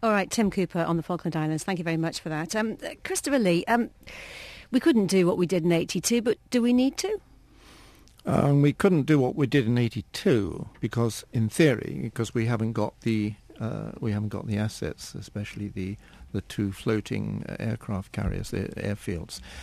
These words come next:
Speaker 2: You put a Type forty-five down off the coast of, uh, Argentina, and it can do it. The Type forty-five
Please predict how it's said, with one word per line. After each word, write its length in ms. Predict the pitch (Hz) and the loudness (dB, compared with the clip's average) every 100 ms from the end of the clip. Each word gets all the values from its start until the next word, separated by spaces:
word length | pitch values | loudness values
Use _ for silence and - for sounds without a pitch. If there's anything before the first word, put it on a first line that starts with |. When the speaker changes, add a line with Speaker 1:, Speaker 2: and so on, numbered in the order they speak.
| - - - - - | -16 -18 -20 -10 -4
Speaker 2:
You 60 | |
put 140 | 208 440 | -2 -4
a 60 | - | -8
Type 340 | - 147 156 | 0 2 2
forty-five 840 | - - 143 120 - - 143 120 - - | -2 2 4 4 0 2 4 4 0 -2
down 380 | 117 107 107 | 2 4 2
off 340 | - 123 - - | 0 -2 -4 -6
the 80 | 113 | -6
coast 500 | - 127 110 - - | 0 0 0 -2 -2
of, 360 | 101 104 - | -2 -4 -4
uh, 460 | 101 101 107 107 110 | 0 0 0 -2 -4
Argentina, 800 | 110 107 - 101 - 110 101 101 - - - - - - - - - | -2 -2 -2 -4 0 0 0 -6 -10 -20 -20 -20 -20 -20 -20 -20 -6
and 200 | - 143 | 2 2
it 160 | - - | 2 0
can 120 | 135 | 0
do 240 | 123 143 147 | 4 4 4
it. 160 | 156 156 - - - | 2 0 -6 -18 -2
The 80 | 190 | -2
Type 300 | - 226 415 | 2 2 4
forty-five 840 | - 196 165 - 180 117 95 90 | 4 6 4 2 4 4 2 -4